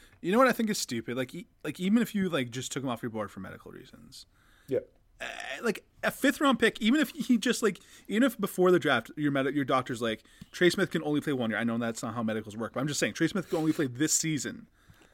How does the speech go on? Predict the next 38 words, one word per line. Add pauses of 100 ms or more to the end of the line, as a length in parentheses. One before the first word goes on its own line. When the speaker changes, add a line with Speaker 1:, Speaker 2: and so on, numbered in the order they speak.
(160)
Speaker 1:
He's
still
worth
a
fifth
round
pick
at,
at
worst.
<laughs>
You
know
what
I
mean?
Like,
he
still
shouldn't
have
gone
as
late
as
he
went. (560)
The
N
F
L
overthinks
things
sometimes,
and
they're
stupid
sometimes,